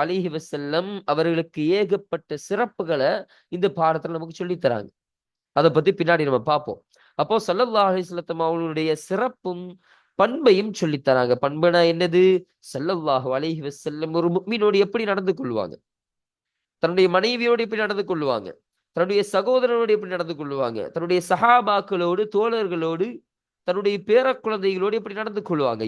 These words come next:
இப்படி ஒவ்வொரு மனிதர்களிடம் இடையிலும் ஸல்லல்லாஹு அலைஹி வஸல்லம் அவர்கள் எந்த பண்போடு நடந்து கொள்வார்களோ, அந்த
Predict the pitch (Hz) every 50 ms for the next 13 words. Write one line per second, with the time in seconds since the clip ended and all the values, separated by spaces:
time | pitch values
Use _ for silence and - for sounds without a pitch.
0 | 113 117 - 165 156 170 190 214 240 240 233 - _ _ _ _ - 170 196 202
1 | 208 247 247 226 208 185 185 208 220 269 294 285 277 269 240 226 214 202 190 190
2 | 185 196 196 190 - 180 180 208 208 202 185 196 214 240 285 294 - _ _ 175
3 | - - 196 226 269 262 233 214 196 180 160 165 151 156 160 165 160 147 156 151
4 | - 160 156 156 147 151 151 151 151 160 147 156 180 202 196 190 - - 175 160
5 | 175 196 208 208 208 202 143 143 131 131 135 135 143 135 - - 123 113 117 120
6 | 117 113 110 120 123 143 185 214 233 220 - _ _ _ _ - - 151 175 214
7 | 196